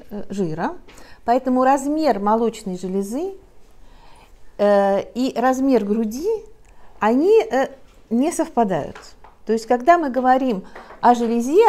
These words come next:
она сама небольшая, особенно в момент, э, вне лактации, да, вне беременности, она примерно у всех одинаковая.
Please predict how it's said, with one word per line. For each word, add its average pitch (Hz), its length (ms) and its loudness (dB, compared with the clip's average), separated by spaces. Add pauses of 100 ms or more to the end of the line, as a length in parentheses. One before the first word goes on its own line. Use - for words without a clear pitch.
она 302 240 4
сама 294 300 0
небольшая, 254 580 0
особенно 220 440 -2
в 202 180 -6
момент, 208 680 0
э, 170 280 -4
вне 185 380 -2
лактации, 220 720 0
да, 185 260 -2
вне 175 240 -8
беременности, 185 800 -6 (640)
она 392 220 0
примерно 302 400 0
у - 20 -6
всех 269 240 -6
одинаковая. 202 560 -4